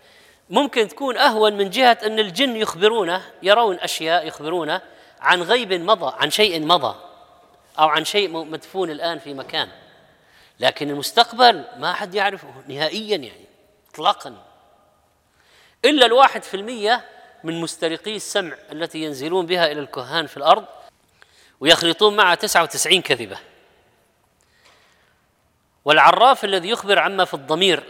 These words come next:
أيضًا يجي يقول: "أنت في نفسك كذا، وأنت في نفسك كذا". والكاهن الذي يخبر عن المغيبات التي في المستقبل، كما في القول المفيد. وقوله صلى الله عليه وسلم: "مفاتح الغيب خمس لا يعلمها إلا الله".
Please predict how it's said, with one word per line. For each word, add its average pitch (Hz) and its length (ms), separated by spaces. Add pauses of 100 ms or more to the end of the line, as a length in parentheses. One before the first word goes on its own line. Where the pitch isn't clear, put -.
(200)
أيضًا 147 220
يجي 147 240
يقول: 160 200
"أنت 160 180
في 156 160
نفسك - 360
كذا، 120 360
وأنت 147 180
في 151 160
نفسك 180 360
كذا". 151 220 (1500)
والكاهن 233 480
الذي 196 280
يخبر 196 280
عن 160 120
المغيبات 160 580
التي 175 260
في 139 80
المستقبل، 135 540 (680)
كما 165 220
في 135 60
القول 151 300
المفيد. 123 360 (840)
وقوله 196 480
صلى 180 220
الله 180 280
عليه 156 200
وسلم: 165 460
"مفاتح 180 460
الغيب 151 380
خمس 165 320
لا 170 200
يعلمها 156 420
إلا 143 240
الله". 127 400